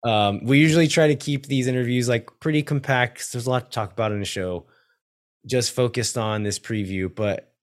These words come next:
Mo is just so interesting and so fun to talk to, and he kept bringing up points that I wanted to, like, keep digging into. Uh,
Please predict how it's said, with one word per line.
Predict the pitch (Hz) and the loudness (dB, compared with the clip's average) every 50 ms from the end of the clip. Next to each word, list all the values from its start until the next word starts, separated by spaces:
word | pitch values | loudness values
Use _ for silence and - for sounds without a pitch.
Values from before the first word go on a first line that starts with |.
| _ - | _ -8
Mo | 110 110 113 117 123 127 | -4 -2 0 2 2 2
is | 127 123 | 0 2
just | - 139 - - | 0 0 0 0
so | - 120 110 107 107 107 - | 0 0 0 0 0 0 -2
interesting | - 107 104 - 110 110 - - 123 120 123 | -4 -8 -8 -8 -10 -8 -6 -4 -4 -2 -2
and | 117 107 | -4 -4
so | - - 113 104 | -4 -4 -4 -6
fun | - - 110 107 | -4 -6 -6 -6
to | 101 90 | -6 -6
talk | - 101 98 101 - | -6 -6 -6 -6 -6
to, | - 123 120 117 113 | -4 -2 -2 -2 -2
and | 107 | -2
he | 98 107 | -4 -4
kept | 104 - 110 - - | -4 -6 -6 -6 -4
bringing | 117 113 107 107 | -6 -4 -4 -4
up | 107 - - | -6 -8 -8
points | - 117 113 110 110 - - | -6 -6 -4 -4 -6 -6 -6
that | - 113 | -4 -2
I | 113 | -2
wanted | 110 110 113 110 104 | -2 -2 -2 -4 -4
to, | 104 110 | -4 -2
like, | 107 101 98 - - _ _ - | -2 -2 -2 -4 -8 _ _ -14
keep | - - 127 113 - - - | -8 -6 -6 -6 -8 -6 -2
digging | 131 123 110 107 110 110 | -2 -2 -2 -2 -4 -4
into. | 107 110 117 110 - 131 131 131 127 131 - - - - - - - _ _ _ _ _ _ _ - | -2 -4 -4 -2 -2 0 0 0 0 -2 -6 -16 -20 -20 -20 -20 -20 _ _ _ _ _ _ _ 0
Uh, | 120 117 110 107 104 107 | 2 2 4 4 4 2